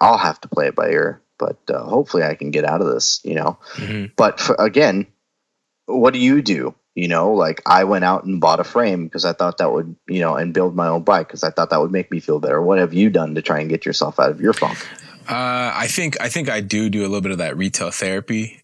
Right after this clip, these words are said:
Speaker 2: uh, kind of deal. But I, I, with this, with this time around was a little different for me. So I, I really just embraced the fact that I, it took me maybe two weeks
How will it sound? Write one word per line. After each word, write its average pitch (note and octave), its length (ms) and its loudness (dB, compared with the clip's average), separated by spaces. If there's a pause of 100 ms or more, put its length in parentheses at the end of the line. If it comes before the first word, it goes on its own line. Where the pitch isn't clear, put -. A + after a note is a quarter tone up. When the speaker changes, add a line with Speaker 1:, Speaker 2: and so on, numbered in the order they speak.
(100)
Speaker 2:
uh, F2+ 500 -6
kind G#2 240 -6
of F#2+ 120 -6
deal. A2 180 -2
But F#2+ 140 -4
I, F2 180 -6
I, G#2+ 60 -4
with A2+ 400 -4
this, D3+ 240 0 (100)
with B2+ 220 2 (100)
this D3 180 2
time D#3 200 -2
around A2 420 -2
was F#2+ 120 -2
a F#2+ 40 -2
little G2 220 0
different G2 400 -2
for F#2 160 -4
me. E2+ 120 -2
So F2 380 0 (640)
I, G#3 560 0 (640)
I G#2+ 100 -2
really A#2+ 360 0
just A2+ 240 -2
embraced G#2 480 -2
the G#2+ 60 -4
fact G2+ 320 -6
that F#2+ 120 -4
I, G2 280 -4 (420)
it B2 100 -2
took E3 220 -2
me D3+ 100 0
maybe B2+ 260 2
two A#2+ 300 0
weeks - 540 2